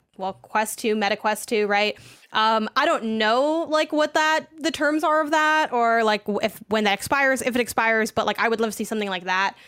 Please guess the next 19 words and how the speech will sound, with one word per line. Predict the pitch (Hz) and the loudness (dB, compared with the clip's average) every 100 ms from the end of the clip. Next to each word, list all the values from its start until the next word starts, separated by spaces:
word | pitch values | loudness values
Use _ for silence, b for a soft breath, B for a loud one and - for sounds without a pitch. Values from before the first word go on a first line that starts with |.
| B B | B B
on | 214 226 233 | 0 0 0
PlayStation. | 247 240 247 240 240 233 | 0 0 0 -2 0 -2
I | |
think | 196 214 | -2 -4
especially | 208 214 196 214 | -4 -6 -6 -8
because | 190 202 | -6 -8
Resident | 180 202 208 208 | -2 -2 -2 -4
Evil | 208 208 208 | -2 -2 0
has | 202 | -2
had | 208 196 | -2 -4
such | 220 202 | -4 -8
a | |
home | 180 190 196 | -6 -4 -2
on | 247 269 | -2 0
PlayStation, | 302 302 330 311 330 320 | -2 -2 -4 -4 -2 -2
especially | 247 - 208 220 | -2 -4 -4 -2
in | 202 | 0
recent | 208 214 196 | -2 -4 -6
years, | 202 220 220 214 | -2 0 -2 -6